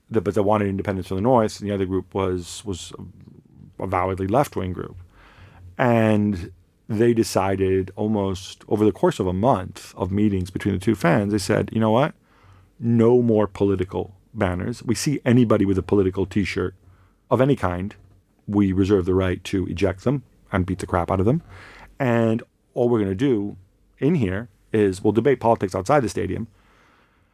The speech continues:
but all we're gonna do in here is support Atalanta." And so they, they kinda created this new sort of umbrella group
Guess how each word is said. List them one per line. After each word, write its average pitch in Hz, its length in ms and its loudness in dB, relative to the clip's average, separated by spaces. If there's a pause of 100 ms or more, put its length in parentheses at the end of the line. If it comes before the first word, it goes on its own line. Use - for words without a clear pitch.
(300)
but 113 260 2
all 131 160 4
we're 123 80 8
gonna 113 120 6
do 120 200 6
in 107 100 4
here 95 320 0 (100)
is 98 500 4
support - 520 0 (280)
Atalanta." 107 600 -2 (100)
And 92 200 -2
so 87 340 2
they, 90 300 -2
they 90 120 -8
kinda 92 200 -2
created 98 640 4
this 90 240 -6
new 92 280 2
sort 90 200 -2
of 85 120 -4
umbrella 92 520 2
group 90 320 -2